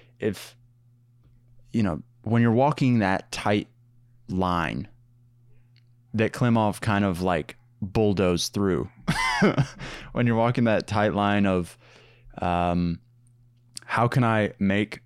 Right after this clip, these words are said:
the message, the theme, um, a part of the film, um, not cliched, but something that, uh, my viewer will watch it and digest it and actually chew on it,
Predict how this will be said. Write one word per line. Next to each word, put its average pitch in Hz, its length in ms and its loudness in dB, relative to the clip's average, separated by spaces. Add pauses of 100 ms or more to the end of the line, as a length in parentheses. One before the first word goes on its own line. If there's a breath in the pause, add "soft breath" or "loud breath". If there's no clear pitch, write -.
(160)
the 104 120 0
message, 98 640 0
the - 140 -4
theme, 95 540 0 (920 soft breath)
um, 73 580 -6 (600)
a 107 60 -4
part 110 300 0
of 127 80 2
the 131 80 0
film, 143 420 0 (580 soft breath)
um, 87 520 -2 (180)
not 98 220 -2
cliched, 113 760 0 (100)
but 104 140 -2
something 104 580 0
that, 95 360 0 (680 soft breath)
uh, 87 320 -4
my 92 240 0
viewer 95 640 0 (100)
will 90 200 -2
watch 101 340 0
it 110 260 -2 (420 soft breath)
and 95 140 -2
digest 90 600 0
it 92 300 -2
and 101 80 0
actually 104 300 -2
chew 190 260 -2
on 87 180 0
it, - 120 -6